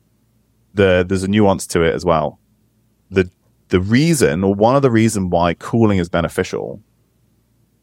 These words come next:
is it's not just creating hypothermia, it's preventing fevers. So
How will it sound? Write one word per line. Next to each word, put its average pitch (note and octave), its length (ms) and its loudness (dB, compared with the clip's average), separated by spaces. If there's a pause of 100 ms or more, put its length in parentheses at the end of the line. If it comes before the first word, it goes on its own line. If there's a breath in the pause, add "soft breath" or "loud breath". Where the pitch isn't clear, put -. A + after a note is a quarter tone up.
(180)
is G2 100 -2
it's G2 160 -2
not A#2 260 4
just - 360 -2
creating G2 800 0 (180)
hypothermia, F2+ 1000 0 (360)
it's - 400 -4 (200)
preventing F#2+ 920 -2 (240)
fevers. C#2+ 760 -6 (1040)
So F2+ 460 0